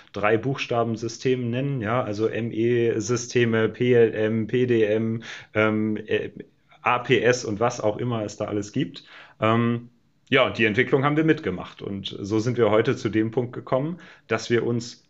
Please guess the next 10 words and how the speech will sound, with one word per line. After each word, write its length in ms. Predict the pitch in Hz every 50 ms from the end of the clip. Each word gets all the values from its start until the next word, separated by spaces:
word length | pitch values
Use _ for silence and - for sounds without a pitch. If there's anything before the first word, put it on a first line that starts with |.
| _ _ -
weiterhin 580 | 92 107 98 113 104 - 113 107 107 104 101
mit 200 | 98 95 - -
Betriebsorganisation 1300 | - 104 101 - - - 107 113 - - - 131 131 139 139 139 131 143 151 143 143 - - 156 156 165 165
befassen. 580 | 170 - - - 156 - - - 214 - - _ _
Also 200 | - 104 98 110
das 200 | 98 107 - -
ist 120 | 110 -
schon 220 | - - 123 139 139
immer 220 | 131 131 127 110
noch 240 | 107 101 95 -